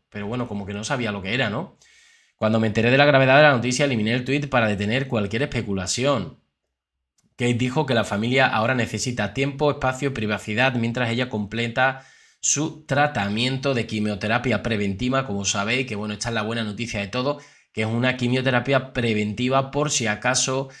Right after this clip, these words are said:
habría, hubiera alguna microcélula, micropartícula que pudiera generar m-, micrometástasis, eh, para no generar esa metástasis, ¿no? Que digamos que es el componente maligno. Kate dijo que la familia ahora necesita tiempo, espacio y privacidad.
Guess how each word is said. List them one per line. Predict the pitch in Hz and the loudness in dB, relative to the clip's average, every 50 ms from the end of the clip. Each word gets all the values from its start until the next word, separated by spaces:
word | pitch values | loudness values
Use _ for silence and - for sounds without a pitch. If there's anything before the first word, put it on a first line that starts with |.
| - - - _ | -20 -20 -20 _
habría, | - - 101 104 101 104 113 120 120 117 - - | -6 -4 -4 -2 -2 -2 -2 -2 -2 -2 -4 -4
hubiera | 113 107 107 110 117 120 123 131 113 - 113 | -4 -4 -2 0 0 2 2 2 2 2 0
alguna | 113 110 110 113 120 123 131 131 131 | 0 0 -2 -2 -2 0 2 2 2
microcélula, | 117 110 113 113 104 - 107 104 98 - - 120 117 120 120 120 | 0 0 -2 -4 -4 -6 -8 -8 -8 -6 -6 -6 -4 -4 -4 -4
micropartícula | 117 113 107 113 117 113 113 107 107 - 117 110 110 120 120 123 123 127 127 - - - - - _ _ | -4 -4 -4 -4 -4 -4 -4 -6 -6 -6 -6 -6 -6 -2 2 2 2 2 0 -4 -16 -20 -20 -20 _ _
que | - 113 110 | -4 -4 -4
pudiera | 95 101 104 104 104 117 117 | -2 -2 -2 0 0 0 0
generar | 113 120 104 101 104 113 120 | 0 -2 -2 0 2 0 0
m-, | 120 110 104 104 104 101 101 98 - 104 110 | 0 0 -2 -2 -2 -2 -2 -4 -4 -4 -4
micrometástasis, | 107 101 104 104 107 110 110 98 - 113 107 104 101 - - 113 104 104 101 95 - 123 135 - - 143 135 - - - 147 143 135 - - - - - _ _ _ - | -2 -2 0 0 0 0 -2 -2 -4 -4 -4 -4 -6 -6 -6 -4 -4 -4 -4 -4 -4 -4 -4 -2 -2 -2 0 0 0 0 0 -2 -2 -2 -4 -6 -12 -20 _ _ _ -12
eh, | - 107 104 104 101 101 101 98 98 | -8 -6 -4 -2 -2 -2 -2 -4 -4
para | 110 104 101 101 | -2 -2 -2 -2
no | 107 113 | -2 -2
generar | - - 123 113 113 110 120 | -2 -2 -2 0 0 0 0
esa | 113 110 - 117 | 0 0 0 0
metástasis, | 101 101 95 - 110 - - - 92 - - 95 | 0 -2 -2 -2 -2 -2 -2 -4 -4 -4 -4 -4
¿no? | 98 98 110 123 139 147 135 - - - - - - - _ _ | -4 -2 -2 -2 -4 -4 -8 -14 -20 -20 -20 -20 -20 -20 _ _
Que | - 104 101 | -6 -2 -2
digamos | 98 98 98 104 110 208 | 0 0 0 -2 -2 -2
que | 110 | -4
es | 107 | -4
el | 107 107 | -4 -4
componente | 104 101 98 95 98 98 104 104 95 - 98 | -4 -4 -4 -4 -2 -4 -4 -4 -4 -4 -4
maligno. | 98 101 104 107 92 95 95 92 87 - - _ _ | -2 -2 -2 -2 -2 -4 -6 -6 -8 -10 -16 _ _
Kate | - - 123 131 127 | -2 0 0 0 2
dijo | 120 143 131 139 151 139 | 0 0 0 0 -2 0
que | 139 135 | 2 4
la | 135 135 139 | 4 4 4
familia | 135 - 113 107 117 127 127 123 117 | 4 2 0 0 0 2 2 2 2
ahora | 110 113 117 110 | 2 2 0 -2
necesita | 107 - 107 95 98 95 104 101 | -2 -4 -6 -6 -4 -4 -6 -6
tiempo, | 95 104 98 95 98 | -6 -6 -8 -8 -10
espacio | - 107 98 95 | -10 -10 -10 -10
y | 92 | -8
privacidad. | 101 98 98 95 95 - 98 107 131 147 160 156 - - | -8 -6 -6 -6 -8 -6 -2 2 4 4 4 4 0 -8